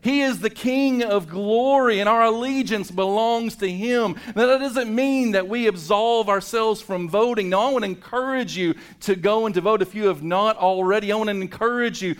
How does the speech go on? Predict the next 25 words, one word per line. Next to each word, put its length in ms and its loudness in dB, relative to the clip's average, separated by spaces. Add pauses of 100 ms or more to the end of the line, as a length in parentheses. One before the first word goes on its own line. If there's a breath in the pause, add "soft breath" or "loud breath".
(200 loud breath)
to 120 -4
go 440 0
to 60 -8
the 100 -2
polls 600 0 (180 loud breath)
and 140 0
allow 480 2
the 120 2
Word 240 2
of 100 -6
God 380 -2
to 120 -4
be 540 -4 (100)
your 220 0
guide. 640 0 (1700)
In 40 -8
fact, 180 0
I 60 -2
so 340 2
want 180 0
to 60 -2
encourage 680 -2
it 80 -4
that 160 -4
we, 320 -4